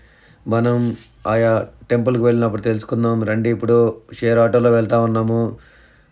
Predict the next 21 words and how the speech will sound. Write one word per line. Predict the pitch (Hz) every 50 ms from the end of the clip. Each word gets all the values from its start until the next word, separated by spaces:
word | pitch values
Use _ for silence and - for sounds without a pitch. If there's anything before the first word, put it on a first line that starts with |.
| _ _ _ _ _ _ _ _ _ _ _ _ -
ఇక్కడ | 110 104 110 123 117
నుంచి | 120 117 117 113 123 127 127 127 120 110 - - -
రేణిగుంట | 110 113 113 120 120 120 120 113 120 107 -
చాలా | 117 107 107
దగ్గరలో | 104 110 107 104 120 117 117 117
ఉంటుంది. | 113 107 101 113 113 107 117 117 117 117 110 - - _ _ _ _ _ _ _ -
మనం | 117 110 110 117 117
ఇప్పుడు | 113 110 117 110
టూ | - 131 117
కిలోమీటర్స్ | 107 - 123 117 120 117 117 113 101 120 120 117 - - _ -
టెంపుల్కి | 117 110 104 123 117 110 110
వరకు | 113 117 113 110 - 123 117 120 117 - - - - _ _ _ _ _ _ _ _ _ - - - _ -
స్వర్ణముఖి | - - 113 113 117 120 123 123 127 117 - 135 127 127 123 110 - - - -
నది, | 107 107 107 117 - - -
నది | 107 110 110 113 123 123 120
మనకు | 117 113 107 101
కనిపిస్తున్న | - 110 107 104 117 113 - 120 110
దారిలో | 110 110 110 107 117 117 113 113 104 - - _ _ _ _ _ - -
చూసుకుంటూ | 120 110 - - 131 123 117 101 120 120 120 113 107 113 - _ _ _ _ _ _ _ -
ట్రావెల్ | 104 107 110 117 117 110
చేసుకుంటూ, | 113 117 110 110 - 120 113 107 113 117 113 113 110 101